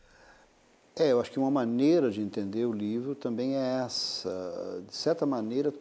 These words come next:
todo o livro tem um, um objetivo, ou tem uma espécie de moldura, um pano de fundo,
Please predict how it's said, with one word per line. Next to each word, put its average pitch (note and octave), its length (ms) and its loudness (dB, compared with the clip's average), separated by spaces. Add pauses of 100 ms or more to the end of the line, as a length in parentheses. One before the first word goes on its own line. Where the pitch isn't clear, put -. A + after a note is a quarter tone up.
(160)
todo E3+ 600 4
o B2 40 0
livro A#2+ 460 0
tem B2+ 400 -2
um, G#2 580 -4 (360)
um A2 80 -8
objetivo, A#2 800 -4
ou A2 160 0
tem A2+ 200 -2
uma G#2+ 80 -2
espécie G#2 340 -2
de A#2 60 -6
moldura, A#2 800 0
um G2 80 -2
pano A#2+ 320 0
de G#2+ 120 -6
fundo, B2+ 800 -2